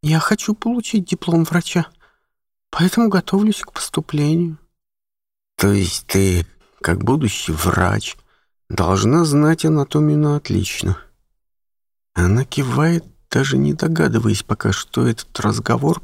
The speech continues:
перестал быть невинным еще с момента появления румянца на ее щеках. «А как же ты ее собираешься изучить, не трогая себя? Ночью под одеялом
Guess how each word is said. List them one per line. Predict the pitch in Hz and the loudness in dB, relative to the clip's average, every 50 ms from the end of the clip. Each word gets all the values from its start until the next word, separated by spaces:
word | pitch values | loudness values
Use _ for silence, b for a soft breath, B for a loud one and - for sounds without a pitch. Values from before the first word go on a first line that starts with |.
| - _ | -6 _
перестал | - 139 123 117 107 - - - - 139 147 151 | -2 0 2 2 0 0 -4 -4 -2 -2 0 0
быть | 147 139 139 135 - - | 0 -2 -4 -4 -2 -2
невинным | 123 123 120 117 120 131 139 151 151 151 147 147 143 | 0 0 0 0 0 0 2 2 2 2 2 2 0
еще | 131 120 117 113 - - - 127 | 0 -2 -2 -2 -4 -6 -8 -10
с | - - | -4 -2
момента | 120 120 117 117 117 120 117 - - | 0 2 2 2 2 2 0 -2 -6
появления | - - 110 110 110 107 110 110 113 113 117 113 117 117 | -4 -2 0 0 0 2 2 2 2 2 2 2 2 2
румянца | 113 113 113 113 117 110 104 98 95 95 90 87 - - - 92 | 0 0 0 0 0 2 2 2 0 0 -2 -4 -4 -6 -4 -4
на | 92 87 90 | -2 -2 0
ее | 95 95 92 92 92 92 | 0 0 0 -2 -2 -2
щеках. | 92 - - - - - - 85 85 90 - - - - _ _ _ _ _ _ _ _ _ _ _ _ _ _ _ _ _ _ _ _ _ _ _ _ _ _ _ _ _ | -2 -4 -8 -8 -8 -6 -4 -4 -4 -4 -8 -12 -16 -20 _ _ _ _ _ _ _ _ _ _ _ _ _ _ _ _ _ _ _ _ _ _ _ _ _ _ _ _ _
«А | - - 82 90 92 87 87 85 90 - _ _ _ | -4 -2 0 0 2 2 2 0 -2 -4 _ _ _
как | - - 127 131 | -2 -2 -2 0
же | - 139 143 - - _ _ | -2 -2 -4 -4 -6 _ _
ты | - 139 | -4 -2
ее | 135 131 135 135 131 | -2 0 0 -2 -2
собираешься | 120 - 160 147 135 147 143 143 135 123 107 - - - - - 120 | -2 0 0 2 2 2 2 2 2 0 0 -2 -6 -8 -6 -2 -2
изучить, | 120 113 110 107 101 - - - 151 170 - - - | 0 2 2 0 0 -2 -2 -2 -2 -2 -4 -2 -2
не | 151 151 | 0 0
трогая | 156 - _ - 143 117 101 92 92 92 90 90 87 90 | 0 -2 _ -4 -2 0 0 0 0 0 0 0 0 -2
себя? | 87 - - - 82 - 80 78 78 - _ _ _ _ _ _ _ _ _ _ _ _ _ _ _ _ _ _ _ _ _ _ _ _ | -4 -6 -6 -8 -6 -4 -4 -4 -4 -8 _ _ _ _ _ _ _ _ _ _ _ _ _ _ _ _ _ _ _ _ _ _ _ _
Ночью | - 82 82 87 98 113 127 113 101 - - - 95 | -2 0 2 2 2 2 2 0 -2 -2 -4 -4 -4
под | - - 87 104 | -4 -4 -2 -2
одеялом | 104 104 104 - 104 110 127 156 170 170 165 151 | -2 -2 -2 -2 -2 0 0 2 2 0 0 -2